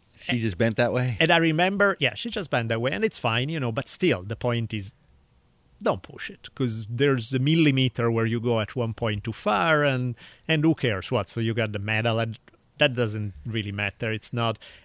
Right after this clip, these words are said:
Speaker 2: And I remember there was this coach of this other lady who was looking at me like, "Oh, wow, that was nice." And I'm like, "No, that's not nice. That's, like, the <laughs> minimum that anybody should do is, like,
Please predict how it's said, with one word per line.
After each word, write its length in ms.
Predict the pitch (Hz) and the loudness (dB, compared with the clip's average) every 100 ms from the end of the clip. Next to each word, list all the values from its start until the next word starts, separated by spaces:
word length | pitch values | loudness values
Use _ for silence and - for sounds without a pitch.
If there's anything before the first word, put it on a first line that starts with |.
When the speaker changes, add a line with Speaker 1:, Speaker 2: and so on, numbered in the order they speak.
| - | -2
Speaker 2:
And 100 | 143 | 0
I 60 | |
remember 400 | 214 269 202 165 | 2 0 0 0
there 100 | 135 | 0
was 220 | 127 117 113 | -2 -2 -2
this 180 | 113 | -4
coach 500 | - - 196 135 - | -4 0 0 0 -2
of 260 | 120 101 113 | -4 -4 -4
this 200 | 110 104 | -4 -2
other 340 | 165 185 123 | -4 -2 -4
lady 280 | 95 90 92 | -6 -8 -8
who 80 | 107 | -6
was 180 | 113 104 | -4 -4
looking 340 | 123 139 165 | -6 -4 -4
at 120 | 135 | -2
me 240 | 107 117 117 | -2 -2 -2
like, 360 | 101 95 - - _ _ _ _ _ 226 | -4 -8 -12 -20 _ _ _ _ _ -10
"Oh, 80 | |
wow, 460 | 240 143 180 180 92 _ _ - | -8 -8 -10 -12 -14 _ _ -12
that 120 | 127 | -8
was 200 | 220 156 | -8 -6
nice." 500 | 107 95 113 147 - - | -8 -8 -10 -10 -16 -14
And 100 | 139 | -10
I'm 80 | 117 | -8
like, 260 | 110 - - _ - | -8 -10 -18 _ -10
"No, 120 | 110 | -8
that's 200 | 104 - | -8 -8
not 140 | 117 | -8
nice. 340 | 107 107 98 - | -6 -6 -6 -6
That's, 240 | 110 113 | -6 -4
like, 140 | 117 123 | -6 -4
the 100 | 120 | -4
<laughs> 480 | 123 147 165 117 - | 0 2 2 2 4
minimum 380 | 254 233 208 175 | 8 10 10 10
that 120 | 151 | 8
anybody 540 | 151 151 135 135 123 185 | 6 4 6 6 6 2
should 320 | - 135 131 | 0 2 8
do 180 | 196 127 | 8 8
is, 140 | 113 | 4
like, 200 | 117 | 0